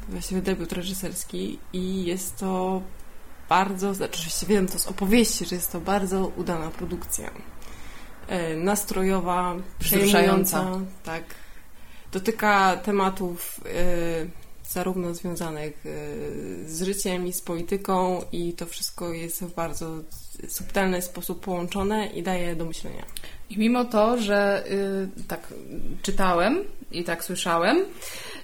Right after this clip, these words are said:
Speaker 2: y, że rzecz się dzieje po drugiej wojnie światowej, y, to mimo wszystko to jest tematycznie bardzo aktualny film.
Speaker 1: Tak, jak najbardziej. E, i też bardzo, y, fajnie zrobione zdjęcia, zresztą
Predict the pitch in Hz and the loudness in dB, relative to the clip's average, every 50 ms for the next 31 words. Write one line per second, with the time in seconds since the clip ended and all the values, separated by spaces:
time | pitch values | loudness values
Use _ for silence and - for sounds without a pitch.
0 | - - 147 180 175 175 175 170 170 175 185 185 185 180 180 185 196 202 196 196 | -6 0 2 4 4 6 4 4 4 2 2 4 2 2 4 4 4 2 2 2
1 | - - - - - 202 185 185 180 185 190 185 185 185 180 180 180 175 170 - | 0 0 0 2 2 2 2 2 2 2 2 2 2 2 2 2 2 0 -2 -2
2 | - 190 180 175 170 165 170 170 170 165 170 165 165 165 160 156 156 160 160 - | -2 -2 0 0 0 -2 -2 -6 -6 -6 -6 -6 -6 -6 -6 -6 -8 -8 -8 -8
3 | - 170 165 - 175 170 185 214 247 294 359 403 392 - - - - - - - | -8 -8 -8 -6 -4 -4 -2 0 0 0 0 -2 -4 -8 -12 -14 -14 -14 -14 -14
4 | - - - 175 180 180 180 180 180 185 185 185 185 185 190 190 190 190 190 - | -8 -4 -2 -2 0 0 0 0 0 0 2 2 2 2 2 2 0 -2 -4 -8
5 | - - 208 233 277 311 339 349 339 320 311 277 277 277 277 - - 254 254 - | -2 0 2 2 4 2 2 2 2 2 2 2 2 2 0 0 -2 -2 -2 -4
6 | - - - 330 330 - 320 320 320 339 339 330 - - - - - - - 302 | -4 -4 -4 -4 -4 -2 -2 -2 0 0 2 2 2 0 -2 -4 -10 -2 0 2
7 | 285 285 285 285 285 - - 339 320 285 285 277 262 294 285 294 - 302 311 349 | 4 4 4 2 0 -2 0 2 2 2 2 2 2 0 0 0 -2 -2 0 0
8 | 403 453 440 - - 320 180 165 165 160 - - - - - - 185 180 175 170 | 0 0 0 2 2 2 2 2 -2 -4 -8 -12 -14 -14 -8 -4 -4 -2 -2 -2
9 | 190 190 208 220 233 220 196 190 180 175 175 175 170 165 170 165 - - - - | -2 0 2 4 4 4 4 4 2 0 0 0 -2 -2 -2 -4 -6 -6 -2 0
10 | 190 180 180 180 175 170 - - - 214 202 202 202 202 190 - - 208 208 - | 0 2 2 2 2 0 0 0 0 2 2 2 2 2 0 0 0 0 0 0
11 | - - 214 214 208 202 208 196 196 185 214 - - 208 196 196 190 190 190 190 | 0 2 2 2 4 2 0 0 -2 -4 -6 -4 -4 -2 -2 0 0 0 0 0
12 | 190 185 185 185 - - 220 202 202 202 190 190 196 202 190 190 190 190 180 170 | 0 0 -2 -4 -2 0 2 2 2 2 0 0 0 0 0 0 0 0 0 0
13 | 180 185 - 202 196 196 190 190 - - 196 185 180 175 180 | 0 0 -2 -4 -4 -4 -6 -6 -4 0 0 0 2 2 0